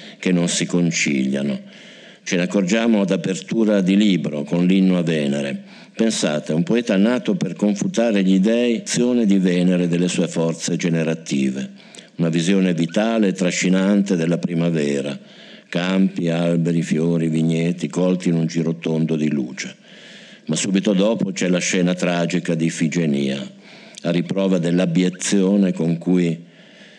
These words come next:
a cui può condurre la fede,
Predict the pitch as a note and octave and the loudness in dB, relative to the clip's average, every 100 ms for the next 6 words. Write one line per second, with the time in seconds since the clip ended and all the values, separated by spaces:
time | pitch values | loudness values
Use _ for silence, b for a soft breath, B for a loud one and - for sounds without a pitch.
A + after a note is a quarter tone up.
0 | B B B E2+ - A#2 A2+ F2 G2+ A2 | B B B -8 -2 2 2 2 -2 -4
1 | - F#2+ F#2+ F#2 G#2 G#2 G2 G2 F#2 - | 0 2 2 4 2 2 2 2 0 -2
2 | F#2+ F#2 D#2+ F#2 E2+ D#2+ E2 E2 E2 - | 0 0 -2 -2 0 0 -2 -2 -4 -8